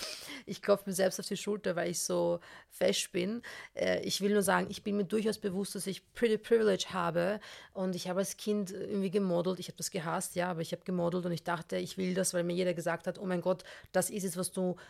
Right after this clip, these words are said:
was du machen musst. Das muss doch dein großer Traum sein, dass du Model wirst.“ Dann habe ich die erste Folge von Germany's Next Topmodel, ich kann mich so gut erinnern, gesehen und dachte mir so, „Oh mein Gott, das könnte ich auch sein.“ Dann kam die Pubertät und, äh, mein Körper hat sich verändert. Ich war ein sehr, sehr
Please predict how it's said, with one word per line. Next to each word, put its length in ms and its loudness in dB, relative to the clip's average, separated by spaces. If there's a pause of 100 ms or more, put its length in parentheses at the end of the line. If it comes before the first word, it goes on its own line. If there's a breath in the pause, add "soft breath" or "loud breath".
(120 loud breath)
was 220 4
du 240 -2 (220 loud breath)
machen 440 4
musst. 460 2
Das 120 0
muss 180 0
doch 100 0
dein 160 -2
großer 320 0
Traum 380 2
sein, 340 4
dass 200 0
du 120 -8
Model 460 2
wirst.“ 340 -2
Dann 120 -4
habe 120 -2
ich 80 -6
die 120 -10
erste 280 -6
Folge 300 -2
von 220 -4 (280 loud breath)
Germany's 380 0
Next 260 -2
Topmodel, 320 -2
ich 100 -6
kann 120 -6
mich 160 -6
so 180 -4
gut 160 -4
erinnern, 460 0 (340 loud breath)
gesehen 240 2
und 140 0
dachte 260 -2
mir 80 0
so, 160 -6
„Oh 60 -6
mein 240 -2
Gott, 180 -4
das 160 -4
könnte 240 -4
ich 140 -6
auch 200 0
sein.“ 460 2 (500 loud breath)
Dann 200 8
kam 220 2
die 80 -2
Pubertät 720 -2
und, 360 -2
äh, 180 -10
mein 140 0
Körper 280 2
hat 100 2
sich 120 -6
verändert. 600 0
Ich 140 -10
war 80 0
ein 100 2
sehr, 220 4
sehr 280 4